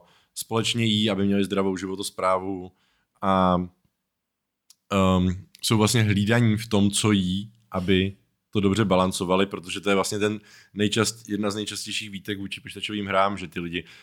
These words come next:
správně nejí, nehýbou se a tak dále. A v tom profesionálním sektoru v tomhle ohledu právě na tohle je kladený důraz, aby to bylo nějakým způsobem balancovaný.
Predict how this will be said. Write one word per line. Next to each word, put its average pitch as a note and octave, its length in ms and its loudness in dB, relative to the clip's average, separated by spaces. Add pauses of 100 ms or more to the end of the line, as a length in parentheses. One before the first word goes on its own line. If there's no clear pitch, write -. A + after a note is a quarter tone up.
(100)
správně F#3+ 600 0
nejí, G3 500 2
nehýbou G2 520 -2
se F#2+ 240 -4
a F#2+ 100 -6
tak F#2+ 200 -6
dále. F2+ 340 0 (420)
A G#2 260 0 (220)
v - 80 -20
tom A2+ 180 0
profesionálním C3 1120 0
sektoru - 520 -2
v A#2 80 -14
tomhle G#2 260 -6
ohledu G2 480 -6 (520)
právě A2+ 360 4
na A#2+ 120 6
tohle G#2 520 4
je G#2 120 -2
kladený G#2+ 440 0
důraz, G2 640 0 (200)
aby G2+ 220 0
to - 240 0
bylo G#2 200 2
nějakým G#2+ 400 2
způsobem G#2 500 -4
balancovaný. G2 580 0